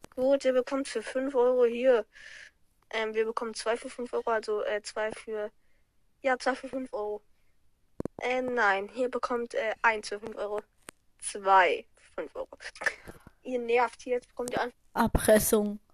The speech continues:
Speaker 1: Ach, äh, fünf gratis. Oh, geil. Fünf große gratis.
Speaker 2: Also so kommt man normalerweise nicht im Kino weiter. Da wird man dann rausgeschmissen und hat Hausverbot.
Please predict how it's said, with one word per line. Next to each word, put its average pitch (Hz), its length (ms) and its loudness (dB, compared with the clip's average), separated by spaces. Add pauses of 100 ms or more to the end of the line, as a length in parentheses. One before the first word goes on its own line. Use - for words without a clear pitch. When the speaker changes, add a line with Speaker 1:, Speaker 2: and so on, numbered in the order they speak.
(340)
Speaker 1:
Ach, 233 140 -10
äh, 220 280 -4
fünf - 360 -8
gratis. - 500 -4
Oh, 240 140 4
geil. 233 300 0 (220)
Fünf - 380 -4
große - 380 -4
gratis. - 300 -12 (380)
Speaker 2:
Also 226 320 2
so 220 340 6
kommt - 280 6
man 269 140 6
normalerweise 269 760 6
nicht 320 440 4
im 220 160 0
Kino 214 340 2
weiter. 220 280 4
Da 240 120 4
wird 269 140 2
man 277 100 6
dann 277 140 6
rausgeschmissen 269 760 2
und 240 220 -4
hat 269 200 -6 (380)
Hausverbot. 196 720 2